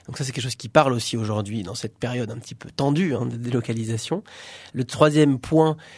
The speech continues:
c'est l'aspect design, le look, puisqu'on a deux designers qui sont Jean-Baptiste Roger et Anna Bayou, mes associés, qui donnent un vrai look, une vraie beauté au sac. C'est quelque chose qui plaît beaucoup, notamment à la clientèle féminine. Et après, il y a le pédigré, l'histoire de la voile. Alors ça, c'est très masculin, c'est un peu comme ouvrir le capot d'une voiture.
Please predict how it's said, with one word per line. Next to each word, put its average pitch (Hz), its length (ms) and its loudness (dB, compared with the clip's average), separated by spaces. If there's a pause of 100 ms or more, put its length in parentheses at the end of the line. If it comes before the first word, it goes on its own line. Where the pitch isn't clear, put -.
(120)
c'est 156 340 4
l'aspect 135 460 2
design, 143 460 4
le 123 100 6
look, 196 420 4
puisqu'on - 240 -2
a 123 100 2
deux 139 140 2
designers 135 520 2
qui - 120 -12
sont 120 160 -2
Jean-Baptiste 120 460 -2
Roger 127 320 0
et 123 60 2
Anna 120 160 2
Bayou, 127 280 0
mes 120 160 0
associés, 123 420 -4 (320)
qui 131 100 -10
donnent 131 200 4
un 113 60 4
vrai 123 280 2
look, 151 320 2
une 120 120 -2
vraie 123 180 2
beauté 127 320 2
au 156 80 2
sac. 208 200 0 (120)
C'est - 80 -16
quelque - 120 -12
chose 139 140 -8
qui - 120 -16
plaît 117 200 -4
beaucoup, 147 420 -4 (200)
notamment 139 460 0
à - 80 -6
la 117 100 -8
clientèle 117 320 -8
féminine. 127 500 -2 (380)
Et 131 140 -2
après, 170 260 2
il 147 60 4
y 151 100 4
a 160 60 6
le 135 80 2
pédigré, 143 480 4
l'histoire 156 400 2
de 120 80 0
la 101 100 -4
voile. 104 220 -6
Alors - 140 -10
ça, 135 100 -6
c'est 117 100 -6
très - 180 -2
masculin, 139 460 0
c'est 156 140 -6
un 123 80 -4
peu 147 120 -4
comme 135 180 -2
ouvrir 139 180 2
le 127 80 0
capot 131 260 -2
d'une 131 160 -2
voiture. 127 460 0